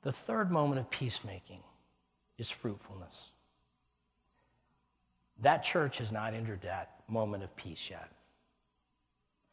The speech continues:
I, in my ministry, did not enter that moment of peace. We are only now in the wonderful movement of the Spirit between Catholics and Protestants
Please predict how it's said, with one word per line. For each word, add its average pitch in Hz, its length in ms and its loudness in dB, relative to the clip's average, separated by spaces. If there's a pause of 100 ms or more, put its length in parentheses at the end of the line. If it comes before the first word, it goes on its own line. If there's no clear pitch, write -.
(720)
I, 135 460 8 (140)
in 117 120 -6
my 120 160 4
ministry, 101 600 -4 (220)
did 107 140 -6
not 101 300 -6 (440)
enter 107 420 -4 (300)
that 98 260 -4
moment 92 300 -10 (240)
of - 200 -14
peace. - 520 -12 (1400)
We 131 160 2
are 131 80 6
only 156 260 2
now 95 460 -2 (1040)
in 123 160 0
the 110 260 0 (220)
wonderful 160 560 2
movement 127 640 0
of 113 160 -6
the 120 80 -4
Spirit 87 600 -4
between 104 320 -10
Catholics 113 520 -2
and 113 100 -10
Protestants - 680 -8